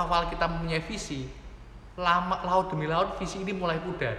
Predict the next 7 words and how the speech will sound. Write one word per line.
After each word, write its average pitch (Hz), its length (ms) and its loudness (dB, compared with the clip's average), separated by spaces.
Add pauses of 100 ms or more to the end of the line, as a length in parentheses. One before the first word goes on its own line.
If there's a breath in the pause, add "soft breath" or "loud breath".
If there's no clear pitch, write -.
(920)
Dan 139 160 2
kita 190 320 2
mulai 170 160 2
fokus 175 480 -2
kepada 160 560 0 (720)
make 170 160 2
as 160 160 -2